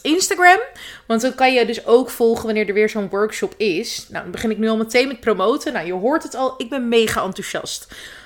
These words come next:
Wat het namelijk was, is dat Tom zichzelf heeft overstegen de afgelopen jaren.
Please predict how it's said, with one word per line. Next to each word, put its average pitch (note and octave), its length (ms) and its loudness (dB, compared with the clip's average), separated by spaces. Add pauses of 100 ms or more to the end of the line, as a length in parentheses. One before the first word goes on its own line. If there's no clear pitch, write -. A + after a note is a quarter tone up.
(200)
Wat A3 280 4
het F#4+ 100 0
namelijk D#4+ 360 0
was, G3 420 0
is A#3 140 -2
dat B3 160 -4 (180)
Tom A#3+ 520 2 (260)
zichzelf D4 680 0
heeft B3+ 260 -4
overstegen G#3+ 840 -2
de - 100 -8
afgelopen D3+ 540 -8
jaren. D3 460 -6